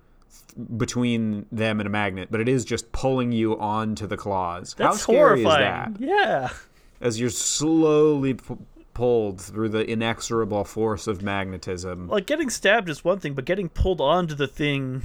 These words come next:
Speaker 2: that's stabbing
Speaker 1: Mm.
Speaker 2: me, that's
Speaker 1: Well,
Speaker 2: awful.
Speaker 1: it looks me, it looks at me with its glowing, dead,
Speaker 2: Emotionless
Speaker 1: red
Speaker 2: eye.
Speaker 1: eye.
Speaker 2: It's like, "I'm sorry, I didn't have any magnets."
Speaker 1: "I don't know why you're angry.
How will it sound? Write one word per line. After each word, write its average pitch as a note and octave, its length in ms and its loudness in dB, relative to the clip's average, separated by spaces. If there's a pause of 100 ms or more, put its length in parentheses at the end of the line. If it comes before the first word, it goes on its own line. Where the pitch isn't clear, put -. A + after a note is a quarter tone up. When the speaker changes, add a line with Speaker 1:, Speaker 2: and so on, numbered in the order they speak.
(320)
Speaker 2:
that's - 420 -4
stabbing - 460 2
Speaker 1:
Mm. - 20 -6
Speaker 2:
me, A#2+ 160 -6
that's D3+ 480 -4 (560)
Speaker 1:
Well, A2 220 4
Speaker 2:
awful. - 120 -2
Speaker 1:
it A#2+ 60 -2
looks G#2 180 -4
me, G#2+ 320 -2
it - 380 -12 (340)
looks A2 240 -4
at G2 60 -8
me G#2+ 140 -4
with G2 180 -6
its - 260 -10 (640)
glowing, G#2 600 -2
dead, C3+ 360 -2
Speaker 2:
Emotionless C#3 460 -2
Speaker 1:
red C3 320 2
Speaker 2:
eye. - 0 -
Speaker 1:
eye. G2 240 0
Speaker 2:
It's G2+ 200 -8
like, A#3+ 120 -6
"I'm G3 100 2
sorry, A#3+ 460 4
I - 20 4
didn't A#3+ 360 0
have C4 220 0
any C4 140 -4
magnets." C4 880 -2 (720)
Speaker 1:
"I - 120 -4
don't C3+ 240 2
know C3 160 4
why A#2+ 240 4
you're B2 260 4
angry. B2+ 800 2